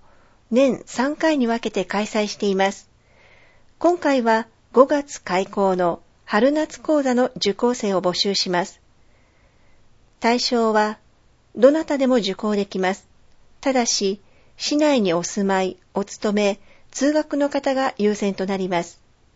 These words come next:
お申し込みは、三月二十九日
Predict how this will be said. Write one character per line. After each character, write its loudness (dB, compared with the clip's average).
お -2
申 6
し -2
込 -2
み 2
は、 0
三 0
月 -2
二 0
十 -2
九 -2
日 -2